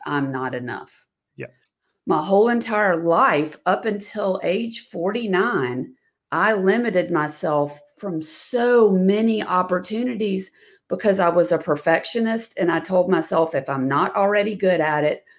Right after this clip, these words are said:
Speaker 1: I'm not gonna do it because I can't handle making a mistake."
Speaker 2: Wow.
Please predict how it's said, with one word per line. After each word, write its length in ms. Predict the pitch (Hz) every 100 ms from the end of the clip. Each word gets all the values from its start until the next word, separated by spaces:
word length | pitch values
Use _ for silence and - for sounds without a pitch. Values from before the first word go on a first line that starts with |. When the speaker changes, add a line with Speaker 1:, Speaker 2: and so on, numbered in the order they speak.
| _ -
Speaker 1:
I'm 120 | 160
not 280 | 151 147 -
gonna 280 | 175 175 165
do 220 | 160 147
it 140 | 139
because 260 | 147 151 143
I 180 | 131 160
can't 300 | - 156 -
handle 300 | 156 143 123
making 360 | 135 117 123
a 20 | 101
mistake." 640 | 95 - 87 69 _ _ _ _ _
Speaker 2:
Wow. 480 | 127 120 120 120 113